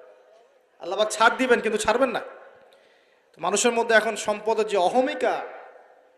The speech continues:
গরিব মানুষকে মানুষই মনে করে না, খেটে খাওয়া মানুষকে মানুষই মনে করে না। রিকশাওয়ালা, যারা নিম্নবিত্ত, নিম্ন মধ্যবিত্ত, চা বিক্রি করে, পানের দোকান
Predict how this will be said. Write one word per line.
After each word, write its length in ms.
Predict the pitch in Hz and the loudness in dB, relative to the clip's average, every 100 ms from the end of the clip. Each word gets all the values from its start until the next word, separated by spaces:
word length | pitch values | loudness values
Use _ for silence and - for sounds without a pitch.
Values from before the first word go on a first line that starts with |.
| _ _ _ _ | _ _ _ _
গরিব 300 | 160 233 247 | -6 -6 -4
মানুষকে 340 | 233 226 269 | -4 -4 -4
মানুষই 360 | 254 269 285 320 | -6 -6 -6 -6
মনে 200 | - - | -6 -8
করে 160 | - | -10
না, 160 | - - - - - _ _ _ _ _ _ _ - | -14 -16 -20 -20 -20 _ _ _ _ _ _ _ -12
খেটে 200 | 220 247 | -4 0
খাওয়া 140 | 254 247 | 2 2
মানুষকে 260 | 240 254 277 269 | 0 -2 -2 -2
মানুষই 260 | 285 294 311 | -4 -4 -4
মনে 120 | 294 | -2
করে 180 | 254 190 - | -2 -4 -8
না। 60 | - - - - - _ _ _ _ _ - _ _ _ _ _ _ - | -14 -20 -20 -20 -20 _ _ _ _ _ -20 _ _ _ _ _ _ -10
রিকশাওয়ালা, 540 | 202 240 226 220 220 202 - - - - - - | -4 0 2 4 4 4 0 -8 -16 -20 -20 -6
যারা 180 | 175 202 196 214 | 0 0 0 0
নিম্নবিত্ত, 520 | 240 240 240 240 - 208 190 | 4 6 4 0 2 2 2
নিম্ন 180 | 240 233 233 | 0 0 -2
মধ্যবিত্ত, 460 | 220 226 220 220 208 180 - - - - - _ - | -4 -6 -8 -8 -6 -6 -6 -12 -18 -20 -20 _ -4
চা 100 | 214 | -2
বিক্রি 260 | 214 220 220 | -2 -6 -8
করে, 140 | 359 196 185 | -6 -6 -6
পানের 220 | 196 220 214 | -6 -6 -6
দোকান 180 | 214 | -6